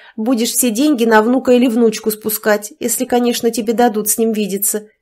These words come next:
рассмеялась Маша. «Ты смеёшься, что ли?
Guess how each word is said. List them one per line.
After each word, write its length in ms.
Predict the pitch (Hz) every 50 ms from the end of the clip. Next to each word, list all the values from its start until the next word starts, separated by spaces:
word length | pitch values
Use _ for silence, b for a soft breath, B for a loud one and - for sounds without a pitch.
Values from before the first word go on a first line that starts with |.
| _ _ -
рассмеялась 680 | 185 180 180 - - 196 185 185 185 180 180 175 180 -
Маша. 380 | 180 180 180 170 - 185 175 _ _ _ _ _ _ _ _
«Ты 120 | - 285
смеёшься, 580 | 262 - 320 339 339 285 349 359 339 - - 269
что 260 | - - - 240 226
ли? 260 | 214 202 190 - _